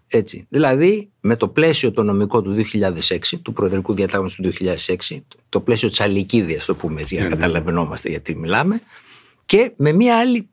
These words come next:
Speaker 1: τεχνολογικά εποχή. Σε μια άλλη τεχνολογικά εποχή ήταν αυτό το πλαίσιο. Αποφασίσαμε, πώς να σου το πω, να βάλουμε μια μηχανή Ferrari, ας πούμε, σε ένα γάιδαρο. Α, αυτό έγινε.
Speaker 2: Ναι.
Speaker 1: Αυτό το πράγμα ήταν καταδικασμένο να μην λειτουργήσει.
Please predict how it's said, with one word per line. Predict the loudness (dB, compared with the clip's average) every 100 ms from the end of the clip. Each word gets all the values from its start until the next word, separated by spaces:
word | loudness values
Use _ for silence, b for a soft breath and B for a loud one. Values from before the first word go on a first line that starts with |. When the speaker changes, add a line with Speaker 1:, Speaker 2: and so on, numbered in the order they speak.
| _ 0
Speaker 1:
τεχνολογικά | 0 4 4 4 2 0
εποχή. | 2 0 0 -4 -4 -2
Σε | 0
μια | 2 4 2
άλλη | 2
τεχνολογικά | 0 2 2 2 0
εποχή | 0 0 0
ήταν | -2 -6
αυτό | -8 -8
το | -6
πλαίσιο. | -6 -4 -6 -2
Αποφασίσαμε, | 0 0 0 2 2 2 0
πώς | 0
να | 0
σου | 0
το | -2
πω, | -2
να | 0
βάλουμε | 0 0 2
μια | 2 2
μηχανή | 2 0 0 0
Ferrari, | 2 2 2 0
ας | -2
πούμε, | -2
σε | 0
ένα | 0
γάιδαρο. | 0 -2 -2 -12 -14 _ _
Α, | -4 -4 -2
αυτό | -4 0 2
έγινε. | 2 -2 -14 -4
Speaker 2:
Ναι. | -2 -2 -12 _ -8 -2
Speaker 1:
Αυτό | 0 0 0
το | 0
πράγμα | 0 0 2 2 0
ήταν | 0 0 2
καταδικασμένο | 2 0 0 0 2 2
να | 2
μην | 2
λειτουργήσει. | 2 -2 -8 -6 -4 -6